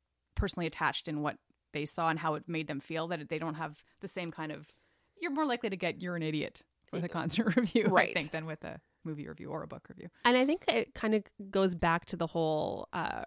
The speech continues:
Speaker 2: reportage piece,
Speaker 1: Mm-hmm.
Speaker 2: because I think in concert reviews, people, particularly fans, and I've talked about this on the show before, uh, they, I, I just assume you know more than me. Because
Speaker 1: Yes.
Speaker 2: if you're a super fan, like,
Speaker 1: Yeah, there
Speaker 2: you're
Speaker 1: are
Speaker 2: the
Speaker 1: very few bands where I feel like I'm the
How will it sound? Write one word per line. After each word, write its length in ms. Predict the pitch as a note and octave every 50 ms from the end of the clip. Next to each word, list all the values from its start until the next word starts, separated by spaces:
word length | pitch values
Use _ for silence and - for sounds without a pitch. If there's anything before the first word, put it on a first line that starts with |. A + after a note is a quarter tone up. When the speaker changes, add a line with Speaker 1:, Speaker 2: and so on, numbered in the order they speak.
| -
Speaker 2:
reportage 680 | F#3+ F#3 F3+ - - F#3+ F3 E3 - - F#3 - - - _ _ -
piece, 340 | - - - - - - - - -
Speaker 1:
Mm-hmm. 160 | G3+ G3+ G#3+ F3
Speaker 2:
because 160 | G#3+ G#3 G3
I 80 | G3
think 260 | - - B3 C#4 D4 -
in 160 | - G3+ F#3+ F#3
concert 320 | - - F#3+ F#3+ - -
reviews, 320 | - E3+ E3+ E3 F3+ E3+ -
people, 540 | - F#3+ F3+ - F3+ F3+ F3 E3+ E3+ - - - F#3+ - - G#3+ - _ _ -
particularly 520 | F#3+ - A3 - A#3 G3+ F3+ E3 E3+ E3+
fans, 460 | - - F3+ E3 E3+ - - D#3 -
and 200 | D#3 D#3+ D#3+ - - -
I've 80 | E3
talked 200 | - F3 F3 -
about 140 | - E3 -
this 140 | - D3+ -
on 60 | D#3+
the 60 | E3+
show 140 | - - E3+
before, 420 | D#3 E3+ - - D#3+ - - - - - - - - - - _ -
uh, 120 | - C3 F#3+
they, 240 | G#3 A3+ G#3 F#3+ F3+ G3+ - - - -
I, 240 | F#3+ F#3 F3+ F3 - - -
I 200 | - A3 B3+ B3+
just 220 | G#3 A3 - -
assume 320 | E3+ - - - G3+ F#3+ F3+
you 140 | E3+ E3
know 140 | D#3 D3+ D3+
more 160 | - - - -
than 120 | - - -
me. 180 | - - G#3+ - _ _ _ _ - A#3
Because 260 | G#3 G3 A#3 A3+ F3
Speaker 1:
Yes. 60 | F3 -
Speaker 2:
if 80 | G#3 F#3+
you're 140 | G3 G3+ G3
a 40 |
super 300 | - - G#3 G3 - G#3+
fan, 260 | - B3+ B3+ C4 C#4 B3+
like, 240 | F#3+ - - - _ _ -
Speaker 1:
Yeah, 160 | G3+ E3 -
there 40 | -
Speaker 2:
you're 120 | - G3+ G#3
Speaker 1:
are 60 | A3
Speaker 2:
the 60 | A#3
Speaker 1:
very 360 | F#3+ F3+ A3 G#3+ A3 G#3+ A3 G#3+
few 240 | - - A3+ G#3+
bands 280 | F#3 F#3 F3 E3+ F3 F3
where 100 | E3+ E3
I 80 | D#3 E3
feel 200 | - - F3+ E3
like 140 | E3 - -
I'm 160 | D3+ D3+ D#3+
the 100 | D#3 -